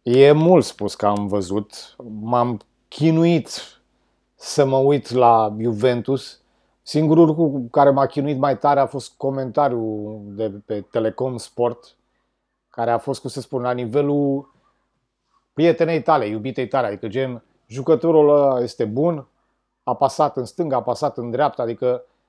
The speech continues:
o așa mare lipsă de profesionalism n-am văzut de foarte mult timp. Și dacă încep cu lipsa de profesionalism, trebuie să încep cu cei trei mari vinovați, din punctul meu de vedere,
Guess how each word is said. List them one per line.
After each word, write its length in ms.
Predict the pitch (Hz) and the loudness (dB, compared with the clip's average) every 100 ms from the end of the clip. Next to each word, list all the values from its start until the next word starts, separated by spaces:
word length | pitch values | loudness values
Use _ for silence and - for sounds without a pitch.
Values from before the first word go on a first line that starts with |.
| _ _ | _ _
o 300 | 117 117 120 | -10 -4 -2
așa 440 | 120 - 147 143 | -2 0 2 2
mare 580 | 123 110 123 147 135 120 | 0 -4 -2 0 2 0
lipsă 280 | 131 117 123 | -4 -6 -6
de 140 | 113 | -6
profesionalism 840 | 104 120 117 107 117 117 117 110 | -6 -6 -6 -8 -6 -4 -4 -6
n-am 260 | 117 123 117 | -6 -6 -6
văzut 480 | 101 98 110 110 _ | -10 -10 -12 -12 _
de 360 | 110 104 98 101 _ | -10 -8 -10 -16 _
foarte 440 | _ 135 123 120 | _ 0 0 -2
mult 220 | 110 113 | -8 -8
timp. 280 | - 147 156 _ _ _ _ | -8 -8 -10 _ _ _ _
Și 120 | - | -14
dacă 340 | 120 156 165 160 | -2 0 2 0
încep 380 | 113 - 127 - | -2 -4 -4 -6
cu 200 | - 104 | -12 -6
lipsa 280 | 139 - | -4 -2
de 120 | 120 117 | -2 -2
profesionalism, 880 | 123 113 113 - 110 113 151 - | -6 -6 -8 -8 -6 -4 -4 -6
trebuie 260 | - 143 139 | -6 -6 -6
să 140 | - | -6
încep 380 | 120 104 127 110 | -6 -6 -8 -8
cu 340 | - 104 101 - _ _ _ | -10 -12 -12 -14 _ _ _
cei 480 | - 180 185 175 | 0 2 4 4
trei 400 | 165 123 135 131 | 0 -2 0 0
mari 840 | 117 117 131 156 151 143 135 - _ | -4 -8 -2 0 2 0 -4 -8 _
vinovați, 960 | 104 117 110 101 120 127 - - - _ _ _ _ _ | -10 -6 -6 -4 0 0 -2 -14 -20 _ _ _ _ _
din 180 | - 110 | -10 -8
punctul 300 | - 123 127 | -6 -6 -4
meu 160 | 117 117 | -6 -6
de 100 | 110 | -6
vedere, 540 | 107 104 120 117 107 | -6 -4 -2 -2 -6